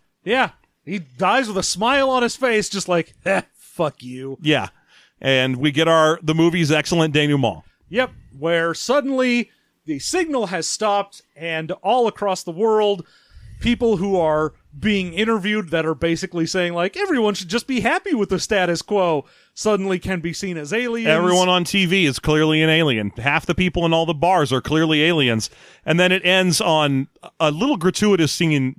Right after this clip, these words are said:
Speaker 2: that is very funny, but I feel like might have cheapened the movie a tiny bit.
Speaker 1: Which is just someone having sex with somebody.
Speaker 2: Uh-huh. You see this woman just going, "Uh, uh," so you can see her tits wobble for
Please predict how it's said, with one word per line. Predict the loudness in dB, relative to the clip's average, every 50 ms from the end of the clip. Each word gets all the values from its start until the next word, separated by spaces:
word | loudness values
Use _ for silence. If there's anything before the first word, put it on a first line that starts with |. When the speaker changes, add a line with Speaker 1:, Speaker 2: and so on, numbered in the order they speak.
| -4
Speaker 2:
that | -2 0 0 0 -2 -4 _ _ _ _ _ _ _ _
is | 0 0 0 2
very | 4 4 4 4 2
funny, | 2 2 2 2 2 2 2
but | 2 2 2
I | 2 0
feel | 0 0 2
like | 2 0 0
might | 0 0 0
have | 0 -2
cheapened | -2 -2 -2 0 0 0
the | 2
movie | 2 2 2 2 0 -2
a | -2
tiny | -2 -2 -2 -2 -4
bit. | -4 -6 -10 -12 -16 _ _ -10
Speaker 1:
Which | -10 -8 -8
is | -8 -8
just | -4 -2 -2 -2 -2 -4 -4
someone | -4 -2 0 0 0 0 0 0 0 0 -2 -6 -10 _ _ _
having | _ -4 -2 -2 0 0 -2 -4
sex | -4 -2 -2 -2 -4 -4 -6 -6
with | -6 -6
somebody. | -4 -4 -4 -4 -2 -2 -2 -2 -2 -4 -2 0
Speaker 2:
Uh-huh. | 2 2 2 2
You | 2 0 0
see | 0 0
this | 0 2 2
woman | 2 2 4 2 2 2
just | 0 -2 -2 0
going, | 2 2 2 0
"Uh, | 0 0 2 2 2 0 -2 -8 -14 -14 -6 -2
uh," | 0 0 0 -2 -4 -6
so | -2 -2 -2
you | -2
can | 0 -2
see | 0 -2
her | -2 0
tits | 0 -2 -2 0 0
wobble | 0 0 2 2 0 -2 -2 -6 -14 -20 -20 _ _ _
for | 0 0 0